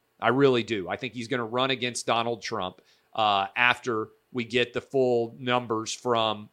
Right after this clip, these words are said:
the election in Florida. Uh, but this, I think, is a cool idea. DeSantis played baseball at Yale. Uh, he batted over, uh, three hundred in his senior year. He was the team captain. He was also on a Little League World Series team coming out of Florida that played in Williamsport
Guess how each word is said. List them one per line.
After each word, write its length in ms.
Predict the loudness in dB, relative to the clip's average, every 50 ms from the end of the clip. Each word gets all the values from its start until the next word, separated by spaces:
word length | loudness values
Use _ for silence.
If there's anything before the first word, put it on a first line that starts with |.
| _ -10 -4
the 440 | -2 0 2 2 2 2 0 0 -2
election 680 | -2 -2 2 4 4 4 4 2 -2 -2 -2 -2 -4
in 280 | -6 -4 -4 -4 -4 -4
Florida. 640 | -6 -4 0 4 4 6 6 6 4 2 -2 -4 -6 -14 -20 -20 -20 -20 -14 _ 6
Uh, 180 | 8 10 10
but 160 | 10 8 6 4
this, 200 | 4 4 4 6
I 100 | 4 4
think, 160 | 4 4 4
is 100 | 6 6
a 60 | 6
cool 320 | 4 4 4 6 6 8
idea. 360 | 6 4 2 2 0 -2 -2 -2
DeSantis 540 | -2 -6 -4 -2 -2 -2 0 -2 -2 -2
played 240 | 0 0 0 0 2
baseball 480 | 2 0 0 0 0 0 2 2 4 2
at 140 | 2 -2 -2
Yale. 420 | -4 -4 -4 -4 -8 -10 -12 -14 _ _ _ _ _ -2
Uh, 180 | 2 2 2 2
he 80 | 0
batted 380 | 0 2 4 4 6 4 4 4
over, 500 | 4 2 2 2 2 2 2 2 2 2
uh, 140 | 2 2 0 -4 -8
three 280 | -6 -2 0 2 2
hundred 480 | 2 2 0 0 -2 -2 0 0 0 0
in 180 | -2 -4 -4
his 240 | -2 -2 -2 -2 -2
senior 380 | -2 -2 -2 -2 -2 -2 -2 -2
year. 320 | -2 -2 -2 -2 -2 -2
He 140 | -2 -2 -2
was 160 | -4 -4 -4
the 80 | -6 -6
team 280 | -4 -2 -2 -2 -2
captain. 500 | -2 -2 -2 -2 -2 -2 -8 -10 -14 -14 -14 -20 -20 _ _ _
He 100 | -4 -4
was 160 | -2 -2 0 2
also 380 | 4 4 4 2 2 2 2
on 80 | 2 2
a 60 | 2
Little 280 | 2 2 4 4 4 4
League 220 | 4 2 2 2
World 320 | 2 4 4 4 4 4
Series 460 | 4 2 4 6 6 4 4 2 0 -2
team 260 | -4 -4 -4 -4 -4
coming 240 | -4 -4 -2 0 2
out 100 | 2 0
of 120 | 0 -2
Florida 360 | 0 2 4 4 4 4 2 0
that 180 | -2 -2 -2
played 260 | 0 4 4 4 6
in 140 | 4 2 0
Williamsport 720 | 0 -4 -4 -4 -6 -10 -14 -12 -8 -6 -4 -4 -6 -8